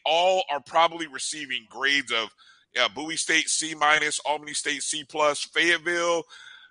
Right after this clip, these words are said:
Fayetteville, I'd probably give a C minus, might even go D for Fayetteville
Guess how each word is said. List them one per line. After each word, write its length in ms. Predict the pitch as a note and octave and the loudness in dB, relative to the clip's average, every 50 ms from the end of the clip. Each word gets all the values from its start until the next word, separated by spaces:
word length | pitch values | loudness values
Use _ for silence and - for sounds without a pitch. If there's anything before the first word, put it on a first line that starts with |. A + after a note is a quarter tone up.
| _ _ | _ _
Fayetteville, 640 | - - - F#3+ G#3 C4+ C#4 C#4 C4 B3+ B3+ A#3 G#3+ | -18 -8 0 2 4 4 4 4 4 6 6 8 8
I'd 180 | F#3+ F3+ F3+ D3 | 8 8 6 4
probably 420 | - - F#3 F#3+ G3+ G3 G3 G3 | 2 4 6 6 6 6 2 -4
give 300 | F3+ D3+ D#3 F3+ F3 E3 D3+ | -4 0 2 2 2 2 2
a 120 | C3 A#2 | 0 0
C 400 | - - - - - F3+ F3+ F3+ | 0 0 0 -2 -2 -2 -4 -2
minus, 320 | E3 D#3+ E3 E3+ E3 D3+ | 2 6 6 6 6 4
might 280 | C3+ C3 D3+ F#3 A#3+ C4+ | 0 2 4 4 4 4
even 240 | C4 A#3+ G#3 F#3+ D#3+ | 2 0 -4 -6 -4
go 200 | C#3+ D#3 D3 C3+ - G#2 _ | -4 -4 -4 -4 -6 _ _
D 300 | - C#3 E3 F#3 F#3+ F#3 | -6 -4 -4 -4 -4 -6
for 220 | E3+ - - B2+ A#2 | -8 -10 -10 -10 -10
Fayetteville 600 | - - - D3+ D#3 D3 C3+ A#2 G#2+ A2+ A2 G2+ | -10 -4 0 2 4 4 4 4 2 -2 -4 -4